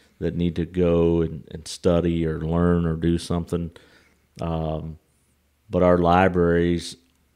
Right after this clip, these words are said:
I'm not gonna say they're irrelevant, but I'm not sure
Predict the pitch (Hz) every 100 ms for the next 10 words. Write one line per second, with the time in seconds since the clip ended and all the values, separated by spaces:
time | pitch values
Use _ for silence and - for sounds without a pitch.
0 | _ _ 101 107 95 90 87 - 90 87
1 | 85 - 90 85 85 98 113 131 120 -
2 | _ _ _ _ _ _ _ _ _ _
3 | - _ _ _ _ - 90 90 87 90
4 | 95 - - 95 92 90 90